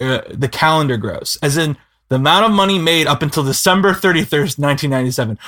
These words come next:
Why anyone today <laughs> would ask for that money? That, that number is stupid. So when you s-, go to the in-year releases, it, Men in Black comes in at number two,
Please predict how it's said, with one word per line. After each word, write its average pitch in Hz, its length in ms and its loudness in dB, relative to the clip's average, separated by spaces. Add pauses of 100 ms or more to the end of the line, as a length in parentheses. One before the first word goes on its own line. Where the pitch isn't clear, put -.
(140)
Why 185 340 4
anyone 285 540 2
today 180 720 2 (100)
<laughs> 185 120 -4
would 208 260 2
ask 220 400 2
for 233 220 2
that 208 440 0
money? 185 380 2
That, 180 380 0 (160)
that 196 260 2
number 170 260 4
is 151 120 0
stupid. 123 580 -2 (580)
So - 200 2
when 196 100 2
you 196 80 2
s-, - 220 -2
go 226 200 4
to 196 480 0 (300)
the 175 240 -2
in-year 220 460 2
releases, 175 680 0
it, 151 240 -2
Men 170 160 0
in 165 100 0
Black 160 240 2
comes 147 200 -2
in 139 100 -2
at 131 80 0
number 135 220 0
two, 165 420 2